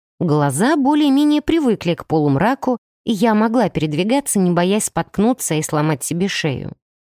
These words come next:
«Колдер!» вновь позвала я.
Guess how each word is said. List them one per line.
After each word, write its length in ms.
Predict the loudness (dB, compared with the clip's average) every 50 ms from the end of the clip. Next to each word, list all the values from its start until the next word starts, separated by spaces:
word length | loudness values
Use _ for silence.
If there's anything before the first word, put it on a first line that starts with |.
| _ _ _ _ _ _ _
«Колдер!» 640 | 0 2 4 4 4 2 2 0 -2 -4 -4 -8 -12 _ -4
вновь 440 | -2 0 2 2 2 2 0 -2 -4
позвала 460 | -6 -4 -2 0 0 0 0 -2 -2
я. 260 | -4 -4 -6 -8 -10